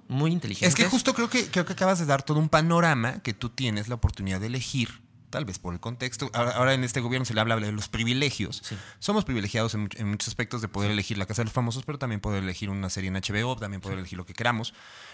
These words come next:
Speaker 2: Y creo que, eh, en este, en este caso los jóvenes también tienen que ser orientados a tener toda esta gama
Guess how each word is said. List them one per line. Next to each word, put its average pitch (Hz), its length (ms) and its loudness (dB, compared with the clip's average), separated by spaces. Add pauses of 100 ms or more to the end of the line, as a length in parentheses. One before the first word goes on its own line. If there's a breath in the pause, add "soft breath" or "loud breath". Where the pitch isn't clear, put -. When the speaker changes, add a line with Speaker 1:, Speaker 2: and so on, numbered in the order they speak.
(140 loud breath)
Speaker 2:
Y 123 100 -2
creo 127 140 0
que, 185 340 2
eh, 120 280 2
en 117 160 0
este, 147 640 -2
en 127 80 -2
este 127 180 -6
caso 143 240 -4
los 123 120 -4
jóvenes 131 220 0
también 123 220 0
tienen 135 120 -4
que 127 80 -10
ser 131 120 -4
orientados 117 640 -4
a 104 100 -2
tener 123 420 2
toda 147 260 0
esta 143 240 0
gama 113 420 -2